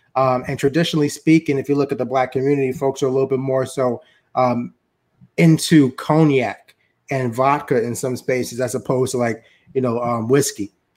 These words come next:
um, traditionally speaking. However, there's been a, a, a boom in bourbon sales, particularly amongst millennials. Um, and, you know, those folks who are coming behind millennials, Generation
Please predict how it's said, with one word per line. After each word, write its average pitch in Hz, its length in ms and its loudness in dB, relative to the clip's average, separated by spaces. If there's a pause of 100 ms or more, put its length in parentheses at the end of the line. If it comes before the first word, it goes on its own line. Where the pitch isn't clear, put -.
um, 117 480 0 (840)
traditionally 143 580 2
speaking. 127 400 0
However, 143 380 2
there's 135 180 4
been 147 160 2
a, 123 180 -2 (300)
a, 127 380 -6
a 135 60 -6
boom 135 520 6
in 123 200 -8
bourbon 131 360 0
sales, 117 400 -4
particularly 143 400 -2
amongst 135 320 -4
millennials. 123 560 -6 (320)
Um, 120 400 -2
and, 123 260 -4
you 131 80 -4
know, 127 100 -4
those 123 200 -4
folks 131 200 -2
who 131 80 0
are 110 40 -6
coming 123 240 0
behind 123 300 0
millennials, 120 280 -2
Generation 123 560 -4